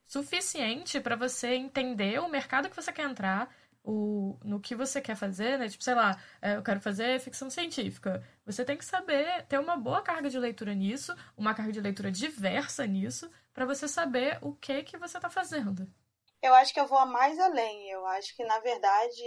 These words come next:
Speaker 2: é, é óbvio que você pode ser,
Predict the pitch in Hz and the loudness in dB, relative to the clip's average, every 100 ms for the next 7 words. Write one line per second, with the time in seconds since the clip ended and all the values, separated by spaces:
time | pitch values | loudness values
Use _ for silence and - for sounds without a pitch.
0 | - 214 208 196 185 180 - 208 202 220 | -4 0 0 0 -4 -4 -2 4 6 6
1 | 226 277 269 240 240 240 233 226 - 214 | 4 -14 -6 -4 -2 4 4 4 -4 -2
2 | 202 190 180 165 | -2 -4 -6 -8